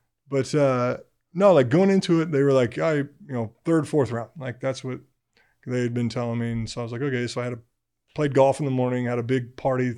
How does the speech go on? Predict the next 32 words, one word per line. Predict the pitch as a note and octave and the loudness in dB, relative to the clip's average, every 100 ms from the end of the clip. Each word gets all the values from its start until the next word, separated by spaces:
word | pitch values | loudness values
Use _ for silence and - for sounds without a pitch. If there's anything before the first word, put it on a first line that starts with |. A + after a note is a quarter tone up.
| - B2 | -10 -10
you | |
know, | A#2+ A#2 | -6 -6
what, | A#2+ A#2+ C3 | -6 -6 -6
"Oh, | D3+ | -4
they're | C#3+ | -4
gonna | B2+ B2 A#2+ | -2 -4 -6
go | B2 C3 | -4 -4
through | B2+ C3 | -4 -6
the | |
first | A#2+ B2+ A2 | -4 -8 -6
two | C3 | -6
rounds. | B2 A#2+ A#2+ A#2 | -6 -6 -6 -6
Maybe | B2 A#2+ | -6 -6
I'll | A#2+ | -8
get | A#2+ B2 | -8 -8
done | A#2+ | -8
in | A#2 | -10
the | A#2 | -10
third | B2 A#2+ | -10 -8
round." | A#2+ A#2 _ _ _ _ _ _ | -10 -12 _ _ _ _ _ _
So, | - C3 | -4 0
like, | B2 A#2+ | 0 0
Carolina | D#3 D3+ C#3 B2+ | 0 2 2 0
calls | B2+ C#3 C3 A#2+ | -2 -2 0 0
me | A#2+ A#2+ B2 - _ - | -2 -4 -6 -14 _ -8
in | |
the | A#2+ | -8
third | G#2+ C#3 B2 | -6 -4 -2
round, | A#2 A#2+ A#2+ A#2 A2+ _ _ _ _ _ | -2 -4 -4 -6 -10 _ _ _ _ _
and | B2 | -8
I'm, | A#2 | -8
like, | A2 | -8